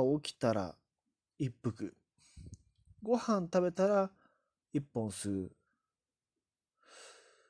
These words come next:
昼寝でして起きたら一本吸うとか、とにかくその行動の、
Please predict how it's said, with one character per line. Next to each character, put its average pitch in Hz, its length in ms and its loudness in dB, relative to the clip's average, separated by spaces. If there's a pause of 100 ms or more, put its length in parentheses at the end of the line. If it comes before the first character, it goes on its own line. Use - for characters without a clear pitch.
(240)
昼 196 340 4
寝 202 240 4
で 190 260 4
し - 160 -6
て 180 140 2
起 180 260 2
き - 40 -16
た 190 160 4
ら 165 100 6
一 147 80 4
本 117 300 -4
吸 117 220 -4
う 113 40 -4
と 117 80 -8
か、 107 220 -4
と 302 140 2
に 233 100 4
か 110 160 0
く 120 340 0 (160)
そ - 160 -8
の 127 100 -4
行 262 360 2
動 254 180 4
の、 240 220 2